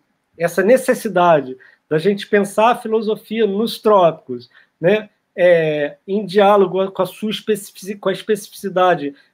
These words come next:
da nossa, né, da nossa vida, da nossa existência, da nossa, né, da nossa condição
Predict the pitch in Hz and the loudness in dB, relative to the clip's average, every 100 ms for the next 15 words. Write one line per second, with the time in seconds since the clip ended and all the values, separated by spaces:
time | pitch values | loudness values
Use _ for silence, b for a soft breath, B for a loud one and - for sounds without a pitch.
0 | _ 143 165 175 202 214 - 175 151 139 | _ -4 -2 2 2 0 0 2 2 -4
1 | _ _ _ _ 165 196 160 175 185 175 | _ _ _ _ -4 -2 -2 -4 -4 -4
2 | 143 170 262 254 170 170 165 165 147 - | -4 -4 0 0 2 0 -2 -10 -10 -8
3 | - 175 262 - 180 170 165 180 180 151 | -2 -2 -2 -6 -4 -2 0 -2 -2 -4
4 | B B B 175 196 170 180 - 196 202 | B B B 0 0 2 0 -2 0 2
5 | 202 190 - - 196 254 226 | 2 0 -4 0 2 2 -2